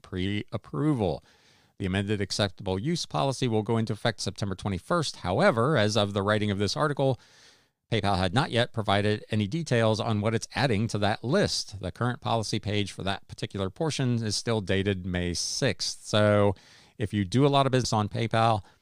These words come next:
this is something you'll want to keep an eye on just to make sure that you're not offering things trying to accept PayPal that fall afoul of their new user agreement.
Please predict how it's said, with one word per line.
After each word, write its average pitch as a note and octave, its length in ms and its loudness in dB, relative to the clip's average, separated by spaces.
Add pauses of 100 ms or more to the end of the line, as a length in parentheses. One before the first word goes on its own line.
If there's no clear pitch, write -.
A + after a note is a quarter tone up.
(180)
this A2+ 160 2
is A2 80 -2
something A2 580 2
you'll G#2+ 240 6
want A2+ 160 6
to A2 60 4
keep A#2+ 180 0
an A2+ 80 4
eye A#2+ 220 6
on F#2+ 420 0 (360)
just - 220 -4
to A2 40 -4
make G#2+ 220 0
sure A2 560 4 (520)
that G2 300 0 (140)
you're G2+ 260 0
not G2+ 360 -2 (120)
offering G2+ 420 0
things F#2+ 460 -2
trying F#2 280 -4
to G2 100 -4
accept - 280 -8
PayPal A#2+ 400 2
that - 160 -4
fall G2 240 2
afoul E2+ 640 -2
of E2 260 -6
their E2+ 200 -4
new D#2 300 -8
user C3 400 -2
agreement. F2+ 420 -4